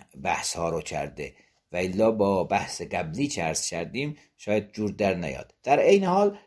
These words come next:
فتوای فقها اینه. امروز اون بحث هایی که کردیم یک بحث عبارت بود از ترگوه، بحث دوم عبارت بود از،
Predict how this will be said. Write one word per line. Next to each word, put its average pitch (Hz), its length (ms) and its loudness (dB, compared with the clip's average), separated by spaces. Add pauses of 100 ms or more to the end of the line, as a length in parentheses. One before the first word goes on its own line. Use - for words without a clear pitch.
(160)
فتوای 127 400 2
فقها 101 500 -4
اینه. 69 440 -8 (600)
امروز 202 440 6
اون 196 160 2
بحث 196 280 4
هایی 190 200 2
که 185 120 -6
کردیم 175 760 -4 (400)
یک 156 320 0
بحث - 600 4 (220)
عبارت 120 440 6
بود 151 240 -4
از 143 380 0 (200)
ترگوه، 87 640 0 (720)
بحث 165 340 2
دوم 175 540 2
عبارت 143 500 4
بود 165 180 -4
از، 160 400 2